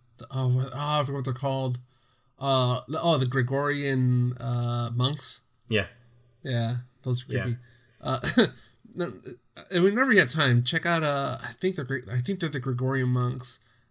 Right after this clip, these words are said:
Speaker 1: uh, doing, uh, covers of songs.
Speaker 2: Mm-hmm.
Speaker 1: Those are, those are really creepy, but kind of cool.
Speaker 2: Hmm, that's neat. I'll probably check
Speaker 1: Yeah.
Speaker 2: that out.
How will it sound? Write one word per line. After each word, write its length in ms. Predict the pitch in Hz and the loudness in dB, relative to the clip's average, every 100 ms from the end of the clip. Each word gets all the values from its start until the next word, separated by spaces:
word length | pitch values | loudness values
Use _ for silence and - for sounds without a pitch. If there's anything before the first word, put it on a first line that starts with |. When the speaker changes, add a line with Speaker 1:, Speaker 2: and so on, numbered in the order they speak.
| - | -10
Speaker 1:
uh, 340 | - 120 117 120 | -4 -2 -2 -4
doing, 680 | 123 139 135 127 123 123 117 - | -2 0 0 0 0 0 -2 -8
uh, 180 | - 120 - | -12 -12 -4
covers 460 | - 131 135 135 | -2 2 0 0
of 160 | - 117 | -2 0
songs. 600 | - 123 147 - - - - - | 0 0 -2 -6 -6 -8 -8 -4
Speaker 2:
Mm-hmm. 220 | 127 120 131 - - - - - - | -2 0 -2 -4 -20 -20 -20 -20 -8
Speaker 1:
Those 220 | 143 135 | -4 0
are, 240 | 131 127 | 0 -2
those 200 | 127 143 | -2 -4
are 60 | 156 | -4
really 240 | 143 139 | -2 -4
creepy, 600 | 127 - 139 131 135 127 123 | -4 -6 -6 -4 -4 -4 -6
but 300 | - 123 - | -6 -6 -4
kind 160 | 143 | -6
of 80 | 127 | -6
cool. 320 | 123 127 127 123 - _ _ _ - - - - - - - - _ _ _ _ - - | -6 -6 -6 -8 -18 _ _ _ -20 -16 -14 -12 -14 -16 -20 -20 _ _ _ _ -20 -8
Speaker 2:
Hmm, 140 | 185 113 - - | -6 -6 -10 -14
that's 220 | - 147 | -10 -6
neat. 200 | 117 101 - - - | -6 -6 -8 -8 -2
I'll 60 | |
probably 220 | 120 131 | 2 2
check 160 | 117 113 | 2 -2
Speaker 1:
Yeah. 40 | 104 | 0
Speaker 2:
that 140 | 101 | -2
out. 200 | 95 - | -4 -8